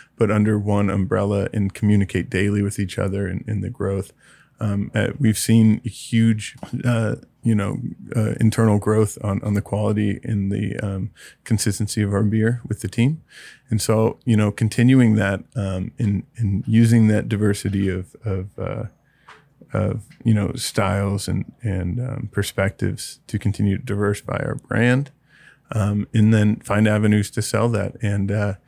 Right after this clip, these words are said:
we have Sud Hall, which is a, a great restaurant, um, and, um, primarily kind of European inspired beer hall down in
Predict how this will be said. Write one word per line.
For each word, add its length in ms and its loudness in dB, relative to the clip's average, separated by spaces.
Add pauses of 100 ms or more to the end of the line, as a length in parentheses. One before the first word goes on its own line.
(280)
we 100 4
have 160 4
Sud 240 2
Hall, 360 2 (120)
which 220 -4
is 120 -4
a, 140 -8 (180)
a 220 -4
great 320 0
restaurant, 580 -2 (380)
um, 380 -4 (400)
and, 340 -2
um, 380 -6 (240)
primarily 720 2
kind 200 -4
of 100 -2
European 800 0
inspired 800 -4 (360)
beer 180 -4
hall 260 -2 (120)
down 200 -4
in 200 -4